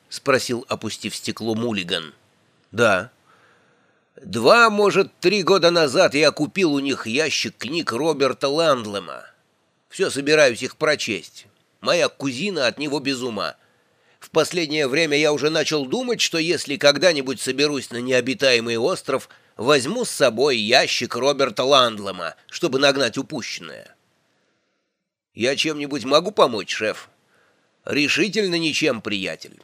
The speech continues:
Думал, дай остановлюсь, посмотрю, как ты обустраиваешься. Помнишь китайскую поговорку? Если спас человеку жизнь, ты за него в ответе. Ну, я не утверждаю, что на прошлой неделе спас тебе жизнь,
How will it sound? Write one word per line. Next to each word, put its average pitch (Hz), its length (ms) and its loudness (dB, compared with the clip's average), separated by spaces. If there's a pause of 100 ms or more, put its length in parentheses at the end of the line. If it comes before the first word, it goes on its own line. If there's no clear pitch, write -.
(280)
Думал, 220 580 2
дай 147 240 2
остановлюсь, 143 720 0
посмотрю, 113 640 -4
как 131 280 2
ты 113 100 -2
обустраиваешься. 110 1160 0 (640)
Помнишь 196 400 0
китайскую 127 640 0
поговорку? 127 720 0 (460)
Если 160 380 0
спас 131 340 2
человеку 120 580 0
жизнь, 190 460 -6 (200)
ты 131 180 -2
за 196 120 0
него 131 280 0
в 160 40 4
ответе. 113 500 -2 (880)
Ну, 214 180 4
я 160 200 4
не 151 120 -2
утверждаю, 143 640 2
что - 120 -6
на 127 140 4
прошлой 135 400 -2
неделе 135 420 0
спас 113 340 0
тебе 160 280 -2
жизнь, 156 420 -8